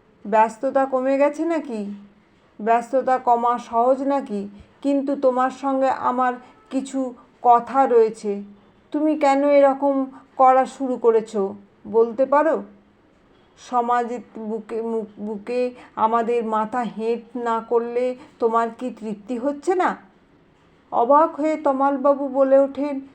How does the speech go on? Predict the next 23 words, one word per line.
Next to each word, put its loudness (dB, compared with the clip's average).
"তোমাদের 0
মাথা -2
আমার 0
জন্য? 0
ঠিক 2
বুঝলাম 2
না 2
তো, -4
একটু -4
বুঝিয়ে -2
বলবে? 2
ঠিক 2
কী -2
করেছি 0
আমি?" 2
"পিয়ালিস 4
কিচেন -2
থেকে -4
তুমি -2
হোম 0
ডেলিভারি 4
সার্ভিস -2
চেয়েছো? 0